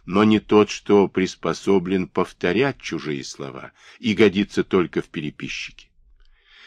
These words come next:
И еще. Неспособные выйти из-под опеки предшественников идут за ними. Во-первых, даже в том, от чего все уже отошли, и, во-вторых, в том, что еще только ищется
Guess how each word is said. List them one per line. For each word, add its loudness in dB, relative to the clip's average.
И 0
еще. 0
Неспособные 2
выйти 0
из-под -4
опеки -4
предшественников -8
идут 0
за -2
ними. -8
Во-первых, 0
даже 0
в -20
том, 2
от -4
чего -2
все -4
уже 0
отошли, -8
и, -6
во-вторых, 0
в -20
том, 0
что -6
еще -6
только -4
ищется -10